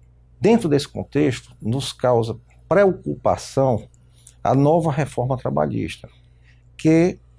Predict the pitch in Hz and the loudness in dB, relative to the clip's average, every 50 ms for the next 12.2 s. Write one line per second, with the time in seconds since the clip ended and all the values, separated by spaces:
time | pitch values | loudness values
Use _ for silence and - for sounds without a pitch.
0 | _ _ _ _ _ - - 101 110 160 175 165 - - - - - 117 110 107 | _ _ _ _ _ -12 -8 -2 0 2 2 2 0 -4 -6 -4 -4 -2 -2 -4
1 | 101 - - - - - - - - - - _ _ _ _ _ - - 82 85 | -4 -8 -12 -16 -20 -20 -20 -20 -20 -20 -20 _ _ _ _ _ -12 -10 -8 -8
2 | 85 82 - - _ _ _ _ _ _ _ _ _ _ _ _ - - - 110 | -8 -8 -10 -12 _ _ _ _ _ _ _ _ _ _ _ _ -6 -2 0 0
3 | 104 - - - - - 117 117 - - 170 180 180 - - - 131 135 139 131 | 0 0 -4 -8 -8 -6 -6 -6 -4 -4 -4 -4 -4 -6 -4 -2 0 2 2 2
4 | 120 113 101 95 104 - - - - - 117 127 151 180 160 - - 127 117 117 | 0 0 -2 -2 -4 -6 -8 -12 -4 0 0 2 2 0 -2 -4 -6 -4 -2 -2
5 | 107 107 107 - - 90 - - - 95 - - 95 92 85 - - - - 165 | -2 -2 -2 -4 -6 -8 -8 -8 -10 -8 -6 -6 -6 -6 -6 -6 -8 -6 -6 -6
6 | 139 117 - - _ _ _ _ - - - _ - - - 147 175 180 175 - | -6 -8 -10 -14 _ _ _ _ -20 -20 -20 _ -10 -4 0 0 0 0 -2 -8
7 | _ _ - 160 175 185 202 214 - - - _ - - _ _ - - - - | _ _ 0 2 4 4 2 0 -2 -6 -12 _ -20 -20 _ _ -16 -10 -6 -4
8 | 156 151 151 147 143 123 - - 165 165 143 139 147 175 214 269 247 214 - - | -2 0 0 0 0 0 0 -2 -2 -2 0 0 0 2 2 0 0 -2 -4 -8
9 | - _ _ _ _ _ _ _ _ _ _ _ _ _ _ - - - 107 120 | -14 _ _ _ _ _ _ _ _ _ _ _ _ _ _ -20 -16 -8 -6 -4
10 | 143 165 175 - - 151 147 143 147 135 120 123 120 123 - 123 147 156 143 135 | -4 -4 -4 -4 -4 -2 -2 -2 -2 -4 -4 -6 -4 -2 -2 -2 -2 -2 -2 -2
11 | 131 135 143 143 - 131 131 120 - 87 82 69 67 - - - - - - 131 | -2 -2 -2 -4 -8 -8 -8 -4 -2 0 0 0 -2 -4 -8 -16 -10 -6 -4 -4
12 | 139 - - | -4 -4 -8